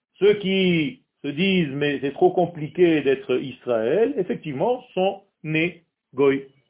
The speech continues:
Et c'est vrai que pour eux, la vie est plus facile. On se demande pourquoi certaines Neshamot ont choisi d'être Israël,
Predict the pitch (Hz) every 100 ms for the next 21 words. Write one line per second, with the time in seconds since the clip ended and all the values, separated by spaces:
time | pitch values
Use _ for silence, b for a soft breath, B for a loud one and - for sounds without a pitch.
0 | _ _ _ _ 160 170 - - 135 180
1 | 214 - 143 175 180 131 175 - - -
2 | 143 160 165 156 107 87 _ _ _ _
3 | _ _ 135 120 151 202 - - 190 120
4 | - - 220 190 - - 175 - 143 143
5 | 147 170 214 254 - - _ _ - 160
6 | 160 156 156 156 147 151 139 - 131 101